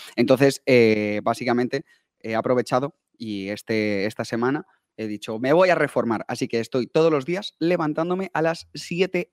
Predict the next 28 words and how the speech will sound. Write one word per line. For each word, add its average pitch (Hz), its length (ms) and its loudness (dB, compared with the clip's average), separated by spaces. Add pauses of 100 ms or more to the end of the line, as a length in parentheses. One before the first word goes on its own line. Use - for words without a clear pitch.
(120)
A 151 180 2
M 117 240 2 (480)
in 180 180 2
the 151 60 2
morning. 143 400 2 (360)
Y 233 280 2 (240)
de 190 140 2
momento 196 400 0
me 185 100 -2
está 156 200 -6
gustando 165 400 -2
mucho. 135 260 -2
No 139 140 0
sé 160 160 -6
cuánto 135 320 -6
tiempo 156 260 0
voy 139 220 2
a 117 40 0
aguantar, 104 500 0 (420)
pero 165 340 2 (160)
el 127 160 -2
lifestyle 143 580 2
vegano 127 400 2
este 113 220 -6
nuevo 160 380 0 (760)
está - 220 0
bastante 135 340 2
bien. 101 200 -6